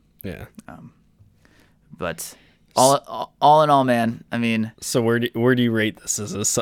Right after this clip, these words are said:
Speaker 1: is this something that has to be done?
Speaker 2: I will say for myself,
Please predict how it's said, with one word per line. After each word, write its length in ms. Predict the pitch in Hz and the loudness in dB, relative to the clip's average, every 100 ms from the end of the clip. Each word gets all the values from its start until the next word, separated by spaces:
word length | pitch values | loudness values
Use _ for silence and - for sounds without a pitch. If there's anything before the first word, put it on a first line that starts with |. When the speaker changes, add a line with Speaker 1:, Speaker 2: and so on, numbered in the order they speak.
| - | -4
Speaker 1:
is 240 | 113 101 | -6 -4
this 120 | 110 104 | -2 -2
something 280 | 107 101 104 | -2 -4 -6
that 140 | 107 | -8
has 340 | - 95 92 | -8 -6 -6
to 100 | - | -6
be 120 | 104 98 | -8 -10
done? 340 | 98 95 110 - _ _ _ - - - - - _ _ _ _ _ _ | -10 -10 -12 -14 _ _ _ -20 -20 -20 -20 -20 _ _ _ _ _ _
Speaker 2:
I 140 | - 185 | 2 4
will 120 | 226 | 4
say 300 | - 190 170 | 4 2 2
for 240 | - 160 | -2 0
myself, 840 | 143 113 - - 117 113 - - | 2 2 0 2 2 2 -4 -14